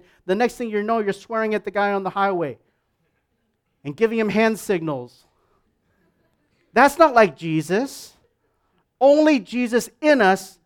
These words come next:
and His grace flowing through us that can transform us and change us.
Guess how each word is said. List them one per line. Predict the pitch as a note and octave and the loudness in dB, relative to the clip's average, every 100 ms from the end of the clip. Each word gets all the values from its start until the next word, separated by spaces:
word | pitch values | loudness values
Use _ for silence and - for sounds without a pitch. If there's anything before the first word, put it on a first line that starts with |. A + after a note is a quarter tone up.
| - | -4
and | G3 | 0
His | F#3+ D#3+ | 0 -2
grace | - A#3 A#3 | 0 -2 -2
flowing | - C#4 C4+ | -4 -4 -2
through | - D4+ D#4 | -6 -4 0
us | A#3+ - _ _ - | 0 -2 _ _ -6
that | A3 - | -6 -4
can | A#3+ | -6
transform | A#3+ - B3+ B3+ - A#3+ A#3+ | -6 -6 -6 -6 -8 -8 -6
us | A#3 A3 _ | -6 -8 _
and | F#3+ F#3 | -18 -18
change | _ G3 G3+ E3 | _ -14 -12 -12
us. | D3 - - | -16 -18 -20